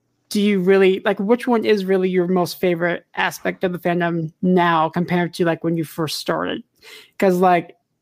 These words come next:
as you said, you know, initially you were just, your fantasy was about shrinking and then, like, going the girl next door, which I must, I will admit, uh, I think I had a very similar start to my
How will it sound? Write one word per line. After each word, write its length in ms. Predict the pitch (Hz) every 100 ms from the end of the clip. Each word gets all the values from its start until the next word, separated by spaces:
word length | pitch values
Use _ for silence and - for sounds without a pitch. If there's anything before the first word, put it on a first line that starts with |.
| _ _ -
as 160 | 269
you 80 | 233
said, 280 | - 190 156
you 120 | 180
know, 260 | 175 175 - -
initially 480 | 214 226 214 190 180
you 200 | 175 190
were 100 | 185
just, 360 | 175 170 - _ _ _ _ _ _ _ 262
your 200 | 185 160
fantasy 360 | 185 170 180
was 160 | 175 170
about 280 | 170 165 -
shrinking 360 | 196 175 175
and 100 | 175
then, 140 | 170 175
like, 200 | 165 - -
going 440 | 180 175 170 233 - _ _ _ _ _ - _ _ _ 349
the 80 | 220
girl 160 | 202 190
next 240 | 185 -
door, 220 | 190 170
which 240 | - 247 - - - - _ - -
I 140 | - 247
must, 300 | 247 214 -
I 120 | 240
will 240 | 233 240 214
admit, 360 | 202 185 175
uh, 520 | - 180 180 180 180 208 - _ _ _ _ -
I 220 | 202 190
think 300 | - 208 220
I 80 | 196
had 260 | 160 185
a 60 | 175
very 240 | 185 185 175
similar 540 | - 165 180 196 208
start 640 | - - 214 226 - -
to 120 | -
my 640 | 240 233 233 240 240 240